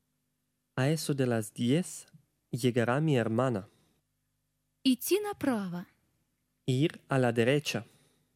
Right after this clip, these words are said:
Speaker 2: Они учатся в той же школе.
Speaker 1: Ellas estudian en la misma escuela.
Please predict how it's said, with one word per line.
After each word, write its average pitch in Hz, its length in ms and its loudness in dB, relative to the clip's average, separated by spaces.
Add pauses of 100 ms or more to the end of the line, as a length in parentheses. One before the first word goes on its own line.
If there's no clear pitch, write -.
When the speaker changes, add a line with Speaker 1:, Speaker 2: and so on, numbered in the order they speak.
(460)
Speaker 2:
Они 247 260 2
учатся 226 480 -4
в 277 60 -12
той 247 260 0
же 247 140 -6
школе. 208 540 -4 (1120)
Speaker 1:
Ellas 135 500 2
estudian 131 720 -2
en 127 160 2
la 110 100 2
misma 147 380 -2
escuela. 147 560 -2